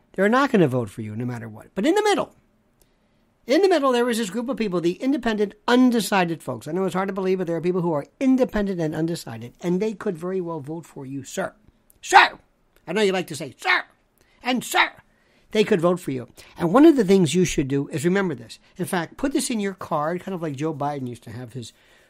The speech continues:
furniture location cards. Chair over there. Don't bump into table. Here's this card. One word. Worldview.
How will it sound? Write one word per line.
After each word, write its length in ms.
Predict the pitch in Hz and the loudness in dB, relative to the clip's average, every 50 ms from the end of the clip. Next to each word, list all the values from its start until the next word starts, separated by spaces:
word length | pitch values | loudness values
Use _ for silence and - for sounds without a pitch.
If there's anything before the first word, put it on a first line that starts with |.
| _ _ _ | _ _ _
furniture 840 | _ - - - - 202 185 180 170 - - 160 151 147 143 139 - _ _ _ _ _ | _ -20 -8 -2 2 2 2 2 2 0 -4 -4 -4 -4 -6 -10 -14 _ _ _ _ _
location 480 | 147 151 143 - 170 160 156 - 170 | -8 -6 -4 -4 -4 -4 -2 -4 -6
cards. 420 | 151 - 151 151 156 151 151 151 _ _ _ _ _ _ _ | -6 -6 -10 -10 -10 -10 -12 -14 _ _ _ _ _ _ _
Chair 640 | _ - - - - 170 165 165 165 165 165 165 165 | _ -16 -14 -8 -6 -6 -6 -4 -6 -6 -8 -8 -10
over 240 | 160 147 143 165 156 | -12 -12 -14 -14 -14
there. 580 | 147 156 170 175 180 185 180 180 180 185 175 - _ _ _ _ _ _ _ _ | -14 -12 -10 -10 -8 -8 -10 -10 -12 -12 -14 -16 _ _ _ _ _ _ _ _
Don't 260 | 143 147 151 143 143 _ | -8 -8 -8 -8 -10 _
bump 240 | 143 143 139 131 | -8 -8 -6 -6
into 420 | 143 139 135 139 135 - 139 135 135 | -6 -8 -8 -8 -10 -10 -10 -10 -10
table. 500 | 131 - 170 175 180 175 170 175 175 - _ _ _ _ _ _ _ | -10 -10 -10 -8 -8 -8 -8 -12 -14 -16 _ _ _ _ _ _ _
Here's 300 | _ - 220 269 285 220 | _ -2 0 0 0 0
this 160 | 220 226 185 - | -2 -4 -4 -6
card. 420 | - - 175 147 131 123 120 117 _ _ _ _ _ _ _ _ _ _ _ _ _ _ _ _ _ | -6 -6 -6 -6 -6 -10 -16 -20 _ _ _ _ _ _ _ _ _ _ _ _ _ _ _ _ _
One 280 | 131 165 233 277 277 | -4 -2 0 0 2
word. 300 | 247 220 165 131 120 - _ _ _ _ _ _ _ _ _ _ _ _ _ _ _ _ _ _ _ _ _ _ _ _ _ _ _ _ | 0 0 -2 -4 -8 -16 _ _ _ _ _ _ _ _ _ _ _ _ _ _ _ _ _ _ _ _ _ _ _ _ _ _ _ _
Worldview. 600 | 139 147 165 175 180 160 139 151 143 123 - - | 6 8 10 10 10 8 6 0 -2 -2 -4 -10